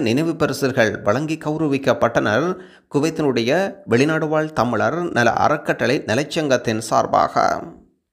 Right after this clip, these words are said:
குடிமக்கள், குடியிருப்பாளர்கள், ஜி சி சி குடிமக்களுக்கான பயோமெட்ரிக் கைரேகைகள் தொடர்ந்தும் சேகரிக்கப்பட்டு வருகின்றன.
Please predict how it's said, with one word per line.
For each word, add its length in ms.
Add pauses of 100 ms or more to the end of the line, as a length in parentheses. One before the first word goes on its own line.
(480)
குடிமக்கள், 720
குடியிருப்பாளர்கள், 1000 (180)
ஜி 160
சி 220
சி 180
குடிமக்களுக்கான 920 (120)
பயோமெட்ரிக் 680
கைரேகைகள் 640
தொடர்ந்தும் 560
சேகரிக்கப்பட்டு 1000
வருகின்றன. 520